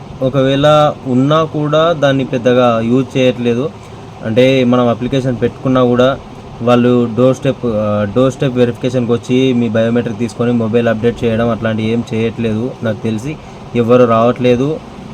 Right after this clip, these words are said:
ఆ సర్వీస్ అసలు రన్నింగ్లో లేదు. So మీకు ఏ చేంజ్ కావాలన్నా కూడా మళ్ళీ ఆధార్ సెంటర్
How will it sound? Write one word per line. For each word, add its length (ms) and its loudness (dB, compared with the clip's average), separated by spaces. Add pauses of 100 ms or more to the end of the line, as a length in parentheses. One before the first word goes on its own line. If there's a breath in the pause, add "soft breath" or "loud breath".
ఆ 40 0
సర్వీస్ 380 -2
అసలు 340 2
రన్నింగ్లో 380 2
లేదు. 440 2 (1000)
So 160 4
మీకు 260 0
ఏ 420 4 (120)
చేంజ్ 300 0
కావాలన్నా 500 2
కూడా 400 2 (180)
మళ్ళీ 260 2 (100)
ఆధార్ 200 2
సెంటర్ 280 0